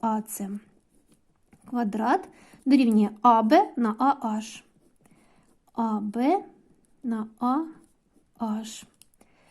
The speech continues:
А Ц якраз у нас шукає, тому буде це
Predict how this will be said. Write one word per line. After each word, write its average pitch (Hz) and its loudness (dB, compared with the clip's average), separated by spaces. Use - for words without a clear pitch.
А 403 8
Ц 302 2
якраз 254 2
у 220 -2
нас 214 0
шукає, 254 0
тому 247 0
буде 214 0
це 214 -8